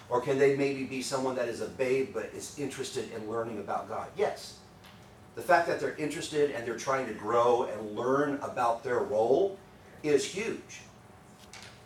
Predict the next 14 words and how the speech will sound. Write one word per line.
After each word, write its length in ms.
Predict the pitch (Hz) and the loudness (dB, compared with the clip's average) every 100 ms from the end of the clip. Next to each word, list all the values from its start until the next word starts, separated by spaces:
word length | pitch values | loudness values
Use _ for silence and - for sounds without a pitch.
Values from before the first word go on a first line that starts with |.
| - - - - - | -20 -20 -20 -20 -8
'Cause 140 | 147 131 | -6 -2
we 120 | 143 | 6
all, 240 | 156 156 156 | 8 8 4
we, 100 | 156 | -4
we, 180 | 143 139 | -2 -2
we 120 | 135 | 0
don't 200 | 147 151 - | 0 0 4
all 200 | 147 143 | 8 8
start 340 | - 143 - | 6 4 4
off 420 | - - - - - - - - | 6 6 4 0 -14 -20 -14 -2
being 440 | 139 131 123 110 | 0 0 0 0
Mitch 220 | 131 135 | 2 2
Johnson, 380 | 135 117 - - - - | 0 -4 -4 -10 -16 -2
right? 240 | 127 - | 0 0